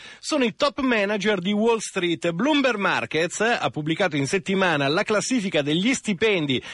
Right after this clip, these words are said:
dei top manager. Il dato tendenziale è che gli stipendi aumentano del venti per cento nel duemilaundici. Guida la speciale classifica Henry Robert Kravis,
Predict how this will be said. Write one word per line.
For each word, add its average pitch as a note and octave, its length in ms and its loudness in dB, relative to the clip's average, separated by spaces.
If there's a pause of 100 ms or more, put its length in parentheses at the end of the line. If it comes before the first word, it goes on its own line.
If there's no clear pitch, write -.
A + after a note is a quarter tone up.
(160)
dei G3 180 2
top F3 200 -2
manager. C4+ 880 2
Il F#3+ 380 0
dato F3+ 720 0
tendenziale G#3 760 2
è C#3 40 0
che F3 120 -2
gli F#3+ 100 0
stipendi G3+ 500 0
aumentano G3 480 2
del E3 200 0
venti B3 420 0
per G3 220 2
cento F3+ 560 0 (280)
nel A3 380 2
duemilaundici. C4 920 2
Guida G#3+ 340 2
la E3+ 100 2
speciale A3 360 0
classifica B3+ 760 0 (300)
Henry A#3+ 480 0
Robert G#3+ 800 0
Kravis, E3+ 1040 0